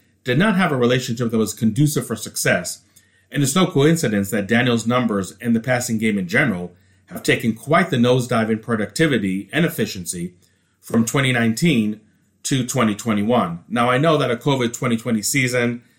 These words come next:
probably should not be a fair barometer to really judge the success of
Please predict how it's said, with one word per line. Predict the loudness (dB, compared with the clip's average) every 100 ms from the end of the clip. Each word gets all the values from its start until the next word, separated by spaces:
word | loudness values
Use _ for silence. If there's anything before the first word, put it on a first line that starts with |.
| _ -20 -20 _ _ _
probably | 2 4 4
should | 2 2
not | 2 2
be | 0 0 0 -2
a | -4
fair | 0 0
barometer | 4 4 4 2 -2 -4 -8 _ _ _ _ -10
to | 0 2 2 2 -4 _ _ _ _ -8
really | -2 0 0
judge | 0 0 2
the | -2
success | -4 -4 -2 2 2 0 -6 -10 _ _ _ _ 0
of | 2 2 0